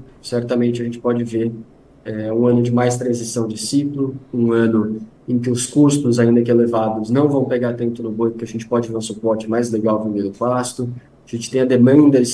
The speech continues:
é, interna finalmente ajudando, e um mercado externo que o Brasil, ano a ano, reforça o quão competitivo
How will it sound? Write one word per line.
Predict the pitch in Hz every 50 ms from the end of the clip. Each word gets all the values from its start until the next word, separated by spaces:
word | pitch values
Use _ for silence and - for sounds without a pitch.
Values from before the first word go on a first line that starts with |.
| - -
é, | 123 123 120 117
interna | 123 123 117 120 123 123 131 131 127 123 117
finalmente | 123 123 117 113 117 113 110 113
ajudando, | 113 110 - - 120 123 131 139 139 139 139 - - _ _ _ _ -
e | 156
um | 151
mercado | 147 139 143 143 139 123
externo | - - - 123 127 131 131 127
que | 123
o | 131
Brasil, | 127 123 120 117 117 - 123 127 127 127
ano | 135 131
a | 120
ano, | 117 113 117 120 120 120 120
reforça | 117 123 123 120 - - 120 117 117 120 - -
o | 117
quão | 117 - 135 135 139
competitivo | 135 135 120 120 123 120 - - - 123 123 127 123 123 123 120